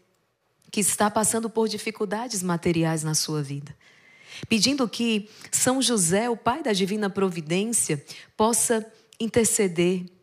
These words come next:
e que ainda hoje você possa ver a manifestação da providência de Deus, porque a palavra também vai nos dizer, não é, que o Senhor é aquele que alimenta as aves do céu e tece os lírios do campo, e que ele cuida de nós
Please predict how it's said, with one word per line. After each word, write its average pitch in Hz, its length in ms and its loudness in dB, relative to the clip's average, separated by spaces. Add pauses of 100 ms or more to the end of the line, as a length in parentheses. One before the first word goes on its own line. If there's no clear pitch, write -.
(280)
e 202 80 -8
que 240 220 -2
ainda 262 320 0
hoje 226 340 4
você 208 300 0
possa 240 340 -2
ver 240 220 -2
a 233 60 -2
manifestação 233 880 -2
da 208 100 -2
providência 185 640 0
de 160 140 2
Deus, 151 300 0
porque 190 200 -4
a 226 60 -2
palavra 233 400 -2
também 214 300 -2
vai 202 120 0
nos 175 160 2
dizer, 139 460 -2 (500)
não 165 80 2
é, 214 140 2
que 202 440 0 (800)
o 208 60 0
Senhor 220 360 4
é 220 60 6
aquele 214 400 2
que 208 100 4
alimenta 196 840 2
as 180 220 2
aves 190 320 2
do 175 100 2
céu 190 300 2
e 196 80 2
tece 185 340 2
os 165 140 0
lírios 156 300 2
do 156 80 -2
campo, - 480 -6 (340)
e 180 60 -2
que 220 100 0
ele 202 160 6
cuida 269 480 2
de 208 140 2
nós 147 460 2